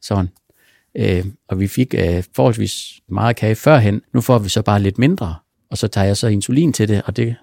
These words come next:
gør mine kollegaer så ikke. Så, så det fungerer også rigtig fint. Jeg har også sagt det til, øh, når jeg har været ude ved kunder, og, øh, så jeg bliver altså nødt til at skal op og, og have noget at spise, når jeg, fordi jeg har, jeg har altså diabetes.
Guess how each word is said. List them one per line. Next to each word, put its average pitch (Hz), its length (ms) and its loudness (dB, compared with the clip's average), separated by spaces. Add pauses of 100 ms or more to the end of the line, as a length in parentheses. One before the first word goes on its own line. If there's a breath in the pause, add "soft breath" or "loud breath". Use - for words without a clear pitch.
gør 113 120 0
mine 107 160 2
kollegaer 107 440 0
så 110 160 0
ikke. 113 220 0 (380 loud breath)
Så, - 180 -8 (120)
så - 120 -6
det 123 160 2
fungerer 101 360 2
også - 320 -4 (500)
rigtig - 280 -8
fint. - 320 -10 (420)
Jeg 95 80 -6
har 87 60 -4
også - 200 -6
sagt - 280 -6
det 98 100 -6
til, 101 120 -2
øh, 98 240 0
når 101 100 -2
jeg 95 80 0
har 92 60 -2
været 90 100 -2
ude 117 140 2
ved 104 80 2
kunder, 131 300 0
og, 98 340 -2
øh, 101 80 -8 (1000)
så - 140 -6
jeg 127 180 -2
bliver 113 100 2
altså 92 140 -2
nødt 123 100 -2
til 110 120 -4
at 104 60 -2
skal - 140 -4
op 110 160 0
og, 85 300 -4
og 98 100 -4
have 107 80 2
noget 117 80 0
at 107 60 -2
spise, 127 280 -4
når 104 60 0
jeg, 98 120 -2
fordi 107 180 -4
jeg 120 160 2
har, 87 340 -2
jeg 113 100 0
har 110 60 0
altså 95 160 -6
diabetes. 101 640 -2